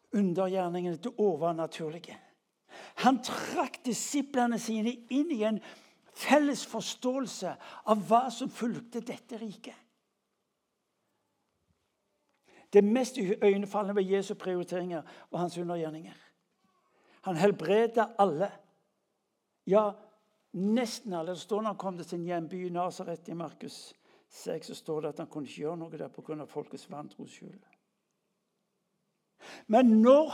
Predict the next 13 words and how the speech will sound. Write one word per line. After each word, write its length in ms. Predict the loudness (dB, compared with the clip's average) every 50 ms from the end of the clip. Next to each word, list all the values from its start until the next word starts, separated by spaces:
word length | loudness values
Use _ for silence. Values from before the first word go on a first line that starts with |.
| 0
han 220 | 4 4 4 4 2 -4 0 6
avslutter 720 | 8 8 8 8 6 0 -6 -6 -8 -8 -8 -6 -6 -6 -6
sin 300 | -2 -2 -2 0 -2 -4
tjeneste 540 | -4 -2 0 2 2 2 0 -6 -8 -12 -12
på 160 | -6 -4 -4
jord, 360 | -2 -2 -2 0 -2 -2 -4 -8 -16 -20 -20 -20 -20 -12
så 200 | -4 4 4 4
overlater 800 | 6 10 10 10 12 12 10 8 8 8 4 2 2 -2 -4 -4
han 240 | -2 -2 -2 -4 -4 -8 -14 -20 -16
stafettpinnen 1200 | -14 -10 0 6 6 6 6 6 0 2 2 4 4 2 -2 -2 -2 0 0 0 -2 -2 -4 -8 -12 _ _ _ _ _ _ _ _ 0
ikke 280 | 2 2 2 2 -2
til 280 | 0 4 6 6 6 6 4 0
enkeltmennesker, 920 | 2 2 2 0 -2 -6 -6 -4 -2 -2 -2 -2 -4 -6 -6 -4 -4 -6